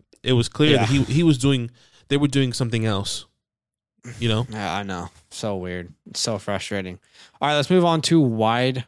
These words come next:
Speaker 2: receivers who disappointed us this week. Uh, I already talked about Tyler Boyd. You guys can keep riding the train if you want to.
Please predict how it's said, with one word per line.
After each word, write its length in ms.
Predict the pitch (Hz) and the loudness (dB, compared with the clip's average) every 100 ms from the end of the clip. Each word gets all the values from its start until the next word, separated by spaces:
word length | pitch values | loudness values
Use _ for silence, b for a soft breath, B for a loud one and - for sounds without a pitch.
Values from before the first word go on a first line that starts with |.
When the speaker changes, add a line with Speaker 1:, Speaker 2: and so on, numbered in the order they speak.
| _ | _
Speaker 2:
receivers 1400 | 120 117 117 - - 98 107 95 85 82 78 78 - - _ _ _ _ | -4 -2 -2 -4 -6 -6 -6 -6 -8 -10 -10 -12 -14 -16 _ _ _ _
who 80 | - | -12
disappointed 680 | 98 98 - 92 98 92 92 | -8 -6 -8 -8 -8 -6 -4
us 180 | 92 - | -6 -6
this 260 | 87 - 90 | -8 -8 -8
week. 440 | 90 90 - - _ _ _ _ _ | -8 -8 -12 -20 _ _ _ _ _
Uh, 300 | 101 95 92 - | -4 -2 -2 -4
I 60 | 101 | -4
already 200 | 101 104 | -4 -4
talked 300 | - 101 95 | -4 -4 -4
about 200 | 101 80 | -4 -4
Tyler 340 | - 98 92 90 | -4 -4 -4 -4
Boyd. 520 | 95 98 95 95 90 _ _ _ _ _ _ _ _ _ _ _ _ _ - | -2 0 -2 -4 -8 _ _ _ _ _ _ _ _ _ _ _ _ _ -8
You 200 | 131 127 | -2 0
guys 260 | 135 131 - | 0 -2 -4
can 120 | 120 | -6
keep 260 | - 123 110 | -4 -4 0
riding 360 | 117 117 120 | 0 0 -2
the 80 | 113 | -6
train 380 | 107 120 113 113 | -6 -6 -4 -6
if 140 | 110 | -6
you 100 | 107 | -6
want 320 | 104 107 107 - | -6 -6 -6 -6
to. 400 | 113 110 107 | -4 -4 -4